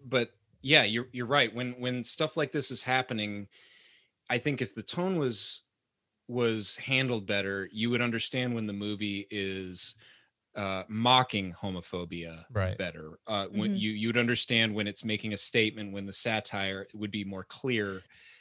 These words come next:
Speaker 1: and it gets, uh, it, it's hard to tell sometimes what it's saying. Is it saying this? Is it not? What, you know? So yeah, I,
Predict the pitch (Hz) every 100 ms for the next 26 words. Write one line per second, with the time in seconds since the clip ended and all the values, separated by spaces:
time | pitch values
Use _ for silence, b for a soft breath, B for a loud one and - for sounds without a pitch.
0 | B - 117 120 127 135 - - - -
1 | - - - - - 147 143 - 143 131
2 | - 156 131 - 127 110 - 104 104 101
3 | 98 92 - - - b b b b _
4 | - 139 104 107 117 113 110 - 117 107
5 | 107 - 139 160 - 170 165 160 160 156
6 | - - 110 101 104 120 120 117 123 -
7 | 123 113 101 - 113 113 104 123